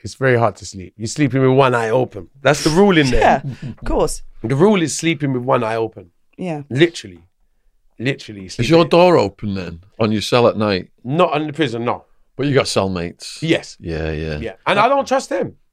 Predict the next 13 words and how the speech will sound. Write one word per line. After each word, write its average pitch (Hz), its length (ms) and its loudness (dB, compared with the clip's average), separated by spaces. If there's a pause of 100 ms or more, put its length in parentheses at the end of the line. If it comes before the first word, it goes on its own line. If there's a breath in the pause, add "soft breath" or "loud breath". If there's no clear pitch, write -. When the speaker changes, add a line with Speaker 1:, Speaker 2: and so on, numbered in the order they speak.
(160)
Speaker 3:
Exactly. 95 520 -4 (220)
That's 95 200 -6
the 117 60 -8
one 92 140 -4
eye 87 180 0
Speaker 1:
I 226 100 2
Speaker 3:
open 180 160 -14
part, 87 240 -6
isn't 101 180 -12
it? - 140 -14 (160)
Speaker 1:
I 285 140 0
was, 190 200 -2 (340)
um, 185 200 2